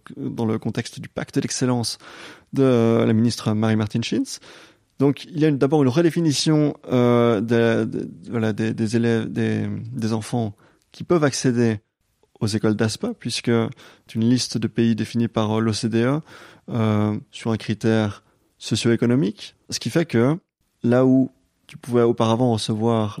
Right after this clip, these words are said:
euh, des élèves de toute l'Europe et de toute la planète, aujourd'hui, voilà, il y a une, il y a une liste très, plus limitée qu'auparavant. Euh, et donc, par exemple, tu peux toujours recevoir, euh, des élèves, euh, d'Europe centrale et orientale, mais tu ne peux plus recevoir,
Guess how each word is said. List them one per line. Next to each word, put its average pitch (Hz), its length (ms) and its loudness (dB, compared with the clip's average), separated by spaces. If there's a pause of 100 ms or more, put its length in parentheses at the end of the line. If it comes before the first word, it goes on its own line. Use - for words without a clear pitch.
euh, 110 320 -2
des 107 320 -4
élèves 107 400 0
de 110 160 -2
toute - 240 -12
l'Europe 110 400 0
et 117 80 2
de 113 240 2
toute - 180 -6
la 120 80 -2
planète, 139 380 -2 (480)
aujourd'hui, 127 320 4
voilà, 117 220 2
il 110 100 2
y 113 60 4
a - 20 4
une, 117 80 4
il 123 240 2
y 113 80 4
a 113 40 4
une 113 100 2
liste 131 400 0
très, 123 240 -2
plus - 260 -6
limitée 127 340 2
qu'auparavant. 113 540 -4 (480)
Euh, 113 340 4
et 113 60 2
donc, 107 140 -2
par 104 140 -2
exemple, 127 440 -2 (380)
tu - 80 -20
peux - 100 -14
toujours 131 240 2
recevoir, 117 720 2
euh, 113 380 -2
des 110 240 -2
élèves, 110 480 -2
euh, - 160 -8 (420)
d'Europe 110 240 -2
centrale 113 320 0
et 113 60 4
orientale, 110 380 0
mais 131 100 0
tu - 100 -12
ne 123 60 -4
peux 117 100 -8
plus - 140 -6
recevoir, 117 600 -4